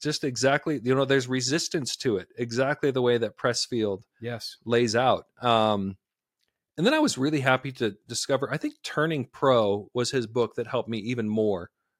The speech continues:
Speaker 1: than The War of Art.
Speaker 2: Mm-hmm.
Speaker 1: Um, and then I would encourage anyone else who's read some of Pressfield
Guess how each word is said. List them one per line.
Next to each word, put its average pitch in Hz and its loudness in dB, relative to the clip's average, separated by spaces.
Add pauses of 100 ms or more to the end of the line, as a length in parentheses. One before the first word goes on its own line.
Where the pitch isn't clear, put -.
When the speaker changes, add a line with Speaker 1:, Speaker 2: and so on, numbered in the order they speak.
Speaker 1:
than 113 -2
The 110 0
War 104 2
of 95 -2
Art. 92 -2 (220)
Speaker 2:
Mm-hmm. 110 -12 (640)
Speaker 1:
Um, 101 2 (640)
and 147 2
then 139 4 (120)
I 156 6
would 175 6
encourage 143 4
anyone 135 2
else 117 2
who's 110 -2
read 131 4
some 131 0
of 110 -2
Pressfield 110 0